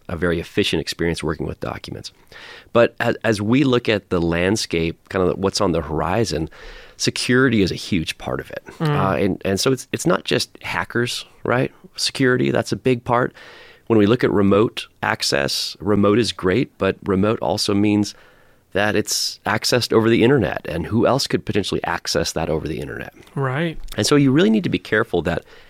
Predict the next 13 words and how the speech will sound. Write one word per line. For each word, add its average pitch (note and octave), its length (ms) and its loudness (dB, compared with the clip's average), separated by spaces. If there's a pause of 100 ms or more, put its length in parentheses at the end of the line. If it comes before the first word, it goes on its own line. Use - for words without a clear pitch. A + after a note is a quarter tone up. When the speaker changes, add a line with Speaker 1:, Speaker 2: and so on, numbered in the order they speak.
(220)
Speaker 1:
when A#2 240 6
you A2+ 100 6
make A2+ 320 6
the - 60 0
transition A2 480 2
to G2 220 0
a - 20 2
hybrid G2+ 800 2 (720)
work G#2 400 4
environment, D2+ 720 -4 (460)
you G#2 340 4
effectively A2+ 640 -2
secure F#2+ 560 -2